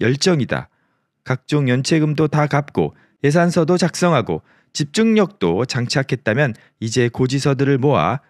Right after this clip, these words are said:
우선순위에 맞게 정리해보자. 펜과 종이를 가져와 당신의 목표를 글로 정리해보자. 그리고 그 종이를 냉장고와 침대 머리맡에 붙이고 아침 저녁마다 보며 마음을 다잡아보자.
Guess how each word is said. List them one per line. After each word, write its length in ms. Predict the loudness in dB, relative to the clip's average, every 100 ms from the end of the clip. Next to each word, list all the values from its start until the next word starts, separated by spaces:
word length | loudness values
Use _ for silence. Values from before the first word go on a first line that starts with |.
| -8
우선순위에 680 | 0 2 2 0 0 2 2
맞게 480 | 0 -2 -4 -4 -4
정리해보자. 720 | -6 -4 -2 -2 -2 -4 -8 _ _ _ _ _ _ _ _
펜과 340 | -2 0 2 2
종이를 380 | 2 2 2 0
가져와 580 | -2 0 2 2 0
당신의 520 | -4 -4 -2 0 0 2
목표를 520 | 0 0 0 0 -4
글로 320 | -4 -2 -2
정리해보자. 720 | -4 -4 -2 -2 -2 -4 -6 -10 _ _ _ _ _ _
그리고 340 | -4 -2 0 0
그 180 | 0 0
종이를 640 | 0 2 2 2 0 0
냉장고와 720 | -2 0 0 0 0 0 -2 _ _
침대 400 | -4 -2 2 2
머리맡에 600 | 4 2 2 0 0 -2
붙이고 720 | -2 -4 -4 -4 -2 -4 -6 -8 _ -8
아침 400 | -6 -2 -2 0
저녁마다 520 | 0 0 0 0 2
보며 340 | 2 0 -2 -2
마음을 400 | -2 0 0 0
다잡아보자. 680 | -2 -2 0 0 -2 -2